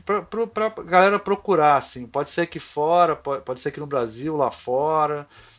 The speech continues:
Aí depois a gente, a gente até busca os links, se vocês puderem passar o Instagram, alguma coisa assim. A gente,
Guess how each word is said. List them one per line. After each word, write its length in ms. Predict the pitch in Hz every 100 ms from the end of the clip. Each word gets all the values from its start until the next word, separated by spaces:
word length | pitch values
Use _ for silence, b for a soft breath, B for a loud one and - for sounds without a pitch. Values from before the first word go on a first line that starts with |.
| b
Aí 120 | 127
depois 300 | 143 147 160
a 40 | 170
gente, 120 | 185
a 220 | 165 147
gente 220 | 143 147
até 200 | 151 180
busca 320 | 180 190 -
os 100 | 185 139
links, 400 | 139 160 165 - - -
se 60 |
vocês 160 | - 135
puderem 340 | - 135 139
passar 360 | - 131 - 139
o 60 | 135
Instagram, 500 | 127 120 104 113 135
alguma 320 | 135 120 110
coisa 300 | - 120 113
assim. 440 | 107 - 139 147 147 _ b b b b _
A 60 | 110
gente, 280 | 123 -